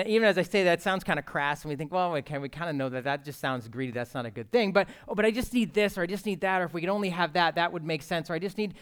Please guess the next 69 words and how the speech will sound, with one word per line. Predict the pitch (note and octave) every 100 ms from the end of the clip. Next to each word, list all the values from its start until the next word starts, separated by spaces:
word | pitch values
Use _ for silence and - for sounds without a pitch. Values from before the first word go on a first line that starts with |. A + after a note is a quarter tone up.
| -
just | C4
a | C#4+
won't | C4+ C#4
see | -
in | A3+
this | E3 G3+ E3
area, | B2 A#2 - _
in | - F3 F3
the | F#3+
area | G#3+
of | G3
my | F3+
clothing, | F3+ G3+ F#3 C#3 B2
or | C3
my | D3+
wardrobe, | D3 F3+ D3+ C3+ B2+
or | D#3+
my | D#3 E3+ E3+ - -
house, | - G3+ D3+
or | C#3+
trying | D#3
to | E3+
get | F#3+
a | F3+
house, | E3+ D#3+
or | E3+
a |
better | D#3+ F#3 D#3+
house, | D#3+ D3+ C#3
or, | D#3+ C#3+ - - -
um, | E3 D3+ C#3+ -
whatever | D3+ F#3 G3 G3+
thing | E3+ G#3 G3
I | E3+
think | F#3 F#3+
I | F#3
need | F3+ F3+
for | F3+
my | E3 D#3+
leisure | E3 F3 D#3
time, | - E3+ E3 D#3+
or |
a | C#3+
li-, | C#3+ D#3+
whether | D#3+ D#3+
it's | D3+
a | E3+
little | G3+ A#3+
bit | G3
more | F3+ F3
money, | E3+ E3+
or | D3
a |
little | F#3 B3
bit | G3+
more | F#3
square | F3 - E3
footage, | - F3 E3
or | D#3+
a |
little | F#3+ B3+
bit | G3+
more | F#3 E3+
trunk | F#3 E3+
space, | - F3 E3
or | E3 D#3
a |
little | D#3+ A3 B3+
bit | A3 F#3+